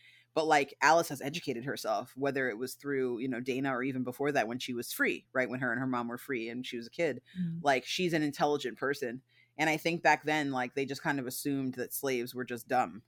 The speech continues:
Speaker 1: you
Speaker 2: Mm-hmm.
Speaker 1: know, or they had no interest in thinking for themselves, rather than they were afraid and doing everything they could to just stay alive and have some kind of, some semblance of life,
Speaker 2: Mm-hmm.
Speaker 1: right? Um, which is the reality, because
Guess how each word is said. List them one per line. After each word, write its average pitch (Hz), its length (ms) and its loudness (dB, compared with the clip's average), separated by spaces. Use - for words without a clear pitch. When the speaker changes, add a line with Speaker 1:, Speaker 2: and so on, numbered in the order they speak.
Speaker 1:
you 196 60 2
Speaker 2:
Mm-hmm. 170 220 0
Speaker 1:
know, 117 240 -2
or 104 80 -6
they 131 120 0
had 127 180 2
no 131 240 0
interest 127 380 -6
in 120 240 -4
thinking 139 320 -4
for 123 100 -6
themselves, 127 580 4
rather 139 300 4
than 131 260 2
they 135 120 0
were 123 180 -2
afraid 135 540 0
and 147 140 0
doing 143 240 2
everything 135 300 -2
they 120 100 -4
could 135 220 0
to 120 80 -8
just 123 200 -4
stay 131 200 0
alive 123 400 4
and 127 100 -4
have 120 160 -2
some 131 180 -4
kind 127 220 -2
of, 120 140 -10
some 143 220 -4
semblance 127 420 -2
of 113 100 -14
life, 127 220 2
Speaker 2:
Mm-hmm. 185 100 0
Speaker 1:
right? 165 240 0
Um, 131 280 2
which 139 120 -2
is 135 140 -4
the 147 80 0
reality, 139 640 6
because 143 480 2